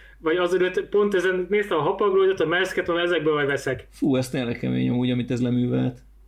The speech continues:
Speaker 1: Tehát érted, hetvenötről százharmincötre, ez mi a pöcsöm?
Speaker 2: Ja, ja, ja, igen. Ez tényleg kemény. Ilyen
Speaker 1: Tehát,
Speaker 2: szép
Speaker 1: hogy ez
Speaker 2: exponenciális görbéje van.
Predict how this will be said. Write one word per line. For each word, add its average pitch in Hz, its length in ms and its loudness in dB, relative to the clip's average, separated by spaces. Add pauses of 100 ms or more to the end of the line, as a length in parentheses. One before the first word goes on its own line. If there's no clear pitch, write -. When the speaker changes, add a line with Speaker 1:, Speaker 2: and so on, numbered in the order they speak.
(320)
Speaker 1:
Tehát 170 180 -2
érted, 196 320 -2
hetvenötről 185 680 0
százharmincötre, 175 1300 -2
ez 170 160 -2
mi 196 160 2
a 175 180 -2
pöcsöm? 156 520 0
Speaker 2:
Ja, 135 240 0
ja, 120 160 0
ja, 120 340 -2
igen. 123 400 -2 (580)
Ez - 120 -18
tényleg 127 300 -2
kemény. 123 400 -2 (1200)
Ilyen 165 140 -4
Speaker 1:
Tehát, 160 140 0
Speaker 2:
szép 147 100 2
Speaker 1:
hogy 143 80 0
ez 131 80 -2
Speaker 2:
exponenciális 131 600 0
görbéje 120 420 0
van. 123 220 -2